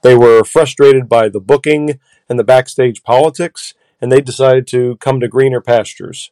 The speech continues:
which of, which at the time was the W W F, now W W E. And whereas Eddie Guerrero and Chris Benoit would go on to become world champions,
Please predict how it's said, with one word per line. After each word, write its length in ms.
which 220
of, 100
which 260
at 100
the 60
time 220
was 140
the 60
W 260
W 340
F, 320
now 160
W 300
W 320
E. 160
And 600
whereas 640
Eddie 220
Guerrero 680
and 640
Chris 200
Benoit 640
would 160
go 180
on 240
to 120
become 580
world 280
champions, 760